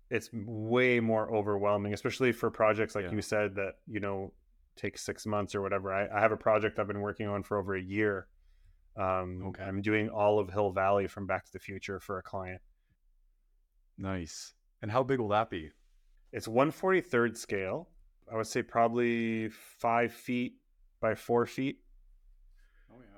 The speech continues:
Speaker 2: so it's quite
Speaker 1: Like a s-,
Speaker 2: big.
Speaker 1: like a size of a, like, a small dining room table. Um,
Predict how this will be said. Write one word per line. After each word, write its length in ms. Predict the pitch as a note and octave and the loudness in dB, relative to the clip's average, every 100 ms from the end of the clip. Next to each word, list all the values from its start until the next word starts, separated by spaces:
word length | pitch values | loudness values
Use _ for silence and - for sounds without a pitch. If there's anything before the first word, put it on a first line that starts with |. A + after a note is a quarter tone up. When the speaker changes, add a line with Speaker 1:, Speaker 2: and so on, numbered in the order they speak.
| - | -20
Speaker 2:
so 60 | |
it's 120 | A2 _ | -20 _
quite 240 | G#2+ G#2+ _ - | -20 -20 _ -6
Speaker 1:
Like 140 | C#3 | -2
a 120 | C#3+ | 0
s-, 160 | C3+ - | -2 -4
Speaker 2:
big. 80 | - | -2
Speaker 1:
like 140 | C3+ | -2
a 60 | D3 - | -2 -4
size 280 | - C3 C3 | 0 0 2
of 80 | A#2+ | 2
a, 80 | A2+ | 4
like, 240 | A2 G#2 | 4 2
a 60 | G2+ | -4
small 720 | - A2+ G2+ G#2 G2+ G2 G2 | -4 0 2 4 2 0 -2
dining 340 | G2 G2+ G2 | 2 2 2
room 160 | G2 F#2 | -4 -4
table. 360 | F#2+ F#2+ C3+ - _ _ _ _ _ _ _ _ _ - | -6 -6 -8 -12 _ _ _ _ _ _ _ _ _ -8
Um, 480 | A#2+ G2 F#2 F#2 F2 | 0 2 2 -2 -6